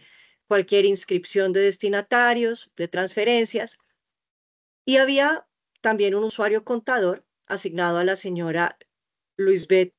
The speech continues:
Castilla Barcos, que tenía los permisos de usuario, que solo podía acceder y crear órdenes, pero no firmar.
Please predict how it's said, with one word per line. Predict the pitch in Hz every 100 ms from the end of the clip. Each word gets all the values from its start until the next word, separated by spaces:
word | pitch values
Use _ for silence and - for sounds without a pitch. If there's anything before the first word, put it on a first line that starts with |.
| _ _ _ -
Castilla | 220 - 226 214 226
Barcos, | 208 160 - 185 _ _ _ _ _ _ _
que | 240
tenía | 262 285 277 - _ _ -
los | 208 196
permisos | 202 185 180 175 196 202 - _ _ _ _ _
de | 165 208
usuario, | 202 - 254 196 - - _ _ _ _ _ _ _ _ _ _ _
que | 160
solo | 156 180 208
podía | 240 226 214 208 233 - _ _ _ _ _ _
acceder | 180 180 185 175 175
y | 208
crear | 185 170 170
órdenes, | 196 175 202 240
pero | 220 196
no | 165 160
firmar. | - 151 160 -